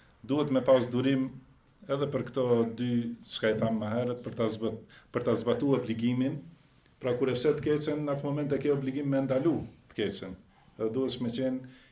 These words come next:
i vendosur dhe durimtar për ta zbatuar atë. <coughs> Gjithashtu, edhe,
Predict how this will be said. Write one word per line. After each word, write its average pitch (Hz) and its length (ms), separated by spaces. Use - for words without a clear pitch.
i 110 60
vendosur 117 680
dhe 117 320
durimtar 110 600
për 123 140
ta 113 120
zbatuar 117 580
atë. - 160
<coughs> - 600
Gjithashtu, 156 460
edhe, 127 360